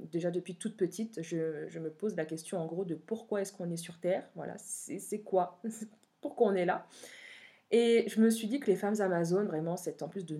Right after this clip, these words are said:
cette notion d'amazone, cette femme, euh, alors selon, encore une fois, les histoires, parce que toutes les histoires ne se ressemblent pas,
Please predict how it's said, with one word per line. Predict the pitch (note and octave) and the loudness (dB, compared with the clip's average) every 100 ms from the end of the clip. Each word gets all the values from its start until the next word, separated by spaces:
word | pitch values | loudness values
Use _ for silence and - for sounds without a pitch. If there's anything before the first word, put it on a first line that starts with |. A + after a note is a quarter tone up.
| D3+ | -8
cette | - F3 | -10 -4
notion | E3+ F3+ F3 G3 | -2 -2 -4 -4
d'amazone, | E3+ D#3+ D3+ D3+ F#3+ A3+ F3 | -2 -2 -4 -4 0 0 -2
cette | - E3 - | -4 -8 -4
femme, | F3 F3+ D#3+ | -2 -2 -2
euh, | D3+ C#3 | -2 -4
alors | C#3 | -6
selon, | - F#3+ F3+ F3 - | -4 -2 -2 -6 -10
encore | D3+ D#3+ D#3 | -8 -8 -8
une | D#3 | -6
fois, | E3 D#3 - _ _ _ _ - - | -6 -6 -8 _ _ _ _ -16 -8
les | D3+ C#3+ | -8 -6
histoires, | D3+ - G#3 A3 | -8 -2 -4 -2
parce | D3 | -8
que | - | -6
toutes | D3 A3+ F3+ | -10 -8 -4
les | E3 E3 | -4 -4
histoires | E3+ F3 | -4 -4
ne | E3 | -2
se | - D3+ | -6 -6
ressemblent | C#3+ D3+ D3+ C#3+ C#3 | -6 -8 -8 -8 -4
pas, | F3+ | -2